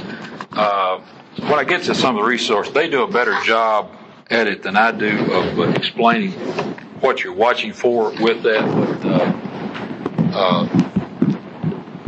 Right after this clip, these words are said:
when you find somebody that's always spending time with younger kids, maybe they set up their home, they've got games, and have come over and watch games and play games. It's, uh,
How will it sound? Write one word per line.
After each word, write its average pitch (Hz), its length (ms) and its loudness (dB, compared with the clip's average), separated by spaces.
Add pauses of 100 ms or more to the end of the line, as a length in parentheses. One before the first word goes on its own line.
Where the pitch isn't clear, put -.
(200)
when 131 140 2
you 117 100 2
find 151 320 0
somebody 123 340 0
that's 87 140 -8
always 120 480 0
spending 113 320 0
time 110 260 2
with 110 140 -4
younger 110 280 -6
kids, - 560 0 (300)
maybe 117 300 2
they 98 160 2
set 120 260 2
up 101 140 0
their 101 160 2
home, 117 500 0 (720)
they've 110 160 0
got 113 260 0
games, 117 540 0
and - 120 -10
have - 240 2
come 120 180 -2
over 107 240 2
and 95 160 -8
watch 104 300 2
games 107 540 -4
and - 340 -12
play 113 220 2
games. 104 460 0
It's, - 240 -2
uh, 90 220 0